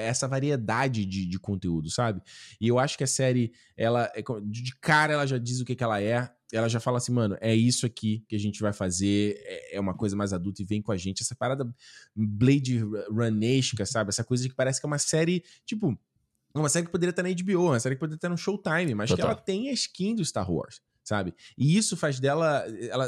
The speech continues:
Speaker 1: ela, ela, ela ficar um pouco mais sofisticada. E quando eu digo sofisticada, tipo, não só nessa parte de produção que a gente tá falando, de, de, dos cenários serem mais bem produzidos, de eles não ficarem usando aquele volume, né? Aquela, aquela
Speaker 2: Uhum.
Speaker 1: tela de led pra criar os,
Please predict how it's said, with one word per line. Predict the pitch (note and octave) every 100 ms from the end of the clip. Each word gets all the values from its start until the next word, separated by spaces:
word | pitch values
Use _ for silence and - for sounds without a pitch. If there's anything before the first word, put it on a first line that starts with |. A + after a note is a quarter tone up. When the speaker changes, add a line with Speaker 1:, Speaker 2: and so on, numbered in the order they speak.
| -
Speaker 1:
ela, | B2 B2
ela, | A#2+ A#2+ -
ela | A#2+ A#2+
ficar | - C#3+
um | C#3+
pouco | F3 E3+
mais | D3 D3+
sofisticada. | - C3+ C3 - A#2+ G2 G2
E |
quando | D3+
eu | D#3+
digo | D#3+
sofisticada, | D3 C#3 C3 - D3 A2+
tipo, | A#2 A#2
não | C#3 F3+
só | D#3+
nessa | B2+ A#2+
parte | A2+
de | -
produção | A2 G#2+ G2+
que |
a | G2
gente |
tá | F2+
falando, | F2+ G2+ B2+ F#2+ - - - -
de, | G2
de, | F2+ F#2+ F2+
dos | E2 F2+
cenários | - F#2+ G#2+ A#2+ A2
serem | G#2
mais | G2 F#2+
bem | F#2
produzidos, | G2+ F2 F#2+ A2 F#2+
de |
eles | F#2+ G#2
não | G2+
ficarem | - A#2
usando | G#2 G#2+
aquele | G2+ G2+
volume, | F2+ F#2 G#2+ B2 G2+
né? | F#2
Aquela, | F#2+ F#2
aquela | - F2+ E2+ G#2+
Speaker 2:
Uhum. | G#2+ C3
Speaker 1:
tela | G#2+ G2+
de | E2+ E2+
led | G2 B2 A2+ F2
pra | F#2
criar | - G2 G2
os, | -